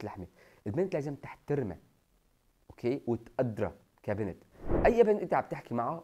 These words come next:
بجوز هي، على فكرة، بجوز هي رتبتها بالحياة أكتر من رتبتك. بجوز هي موصلة لأماكن أنت ما وصلت لها بحياتك.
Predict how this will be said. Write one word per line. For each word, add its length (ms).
بجوز 400
هي، 340
على 40
فكرة، 260
بجوز 240
هي 340
رتبتها 360
بالحياة 340
أكتر 200
من 80
رتبتك. 540
بجوز 180
هي 280
موصلة 360
لأماكن 400
أنت 140
ما 100
وصلت 360
لها 80
بحياتك. 380